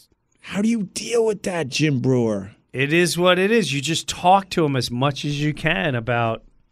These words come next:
Speaker 1: Being smart and responsible
Speaker 2: Smart,
Speaker 1: and
Speaker 2: respect. You, you know, are you gonna have a guy that respects you
Speaker 1: Right.
Speaker 2: after this if this is your first sales pitch?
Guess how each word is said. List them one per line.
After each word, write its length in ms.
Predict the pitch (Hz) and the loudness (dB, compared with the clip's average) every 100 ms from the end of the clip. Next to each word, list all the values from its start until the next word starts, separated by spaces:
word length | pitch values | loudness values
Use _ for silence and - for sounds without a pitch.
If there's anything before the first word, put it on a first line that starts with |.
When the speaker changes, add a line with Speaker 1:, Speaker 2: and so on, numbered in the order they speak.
| _ _ _ _ - | _ _ _ _ -2
Speaker 1:
Being 160 | 127 110 | 0 2
smart 560 | - 123 123 127 120 | -2 0 2 2 2
and 100 | 117 | 2
responsible 680 | 123 - - 123 123 - 160 | 0 -2 -2 0 0 0 2
Speaker 2:
Smart, 420 | 175 175 175 175 | 4 4 4 4
Speaker 1:
and 80 | 165 | 2
Speaker 2:
respect. 440 | 143 - - 170 | 0 -4 0 -2
You, 140 | 143 151 | 0 -4
you 180 | 143 147 | -2 -4
know, 100 | 131 | -4
are 80 | 139 | -4
you 160 | 139 143 | -2 -2
gonna 300 | 147 156 151 | 0 -2 -2
have 360 | 117 147 151 | -4 -2 0
a 80 | 143 | -2
guy 460 | 127 127 117 127 143 | -6 -4 -2 0 -2
that 160 | 131 | -4
respects 640 | 120 117 - - 127 127 - | -6 -8 -8 -8 -8 -8 -10
you 340 | 170 185 175 - _ | -8 -8 -12 -14 _
Speaker 1:
Right. 100 | 196 160 | -6 -6
Speaker 2:
after 220 | 160 170 | -4 -4
this 240 | 170 170 | -4 -4
if 160 | 120 - | -6 -6
this 240 | 131 127 | -6 -6
is 120 | 127 123 | -6 -8
your 80 | |
first 400 | 117 - 127 127 | -8 -6 -6 -4
sales 320 | - 113 123 - | -6 -4 -6 -6
pitch? 400 | 156 160 - | -4 -4 -6